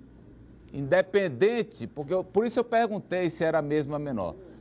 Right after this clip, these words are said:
Às vezes ela pode entender que está namorando com esse acusado, mas para a justiça, mesmo que seja um namoro, é considerado estupro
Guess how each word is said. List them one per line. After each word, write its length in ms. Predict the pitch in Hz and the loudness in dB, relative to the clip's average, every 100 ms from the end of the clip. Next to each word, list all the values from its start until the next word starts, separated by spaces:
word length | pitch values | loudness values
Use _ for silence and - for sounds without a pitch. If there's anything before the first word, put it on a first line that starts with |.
| - - | -16 -6
Às 180 | 135 | -4
vezes 220 | 127 175 175 | -2 0 0
ela 160 | 180 | -2
pode 360 | - 151 165 156 | -2 -2 -2 -2
entender 500 | 156 156 165 143 160 | -8 -6 -4 -2 -4
que 80 | 170 | -6
está 200 | - 165 | -2 -2
namorando 880 | 165 180 202 175 151 196 165 110 82 - - - - | 0 0 2 2 2 0 -2 -4 -6 -12 -18 -20 -14
com 180 | - 139 | -4 0
esse 220 | 151 151 | 2 0
acusado, 600 | 151 143 147 110 101 85 - - - - | -2 -2 -4 0 0 -2 -6 -16 -14 -8
mas 360 | 156 185 185 190 - - - - - - - - | -2 0 0 -2 -10 -16 -18 -18 -20 -18 -8 0
para 580 | 214 233 247 247 247 - - | 2 4 2 2 0 -2 -6
a 160 | 151 165 | -4 -2
justiça, 680 | 180 175 151 180 175 170 - - - - | -4 -4 -4 -4 -4 -8 -10 -20 -20 -10
mesmo 680 | 185 226 269 294 226 220 233 | 0 2 4 2 0 -2 -4
que 200 | 208 214 | -4 -6
seja 480 | - 151 143 123 143 | -4 -2 0 0 0
um 140 | 143 | 0
namoro, 880 | 151 160 156 139 139 143 143 151 330 - - - _ - | 0 -2 0 0 0 0 0 -2 -4 -10 -20 -20 _ -2
é 220 | 185 214 | 0 0
considerado 960 | 214 190 180 175 170 165 131 135 135 135 | 0 -4 -4 -6 -2 2 2 2 0 -6
estupro 1080 | 156 160 - - - - 226 247 - 240 247 | -2 -2 -2 -14 -8 0 2 0 -4 -6 -6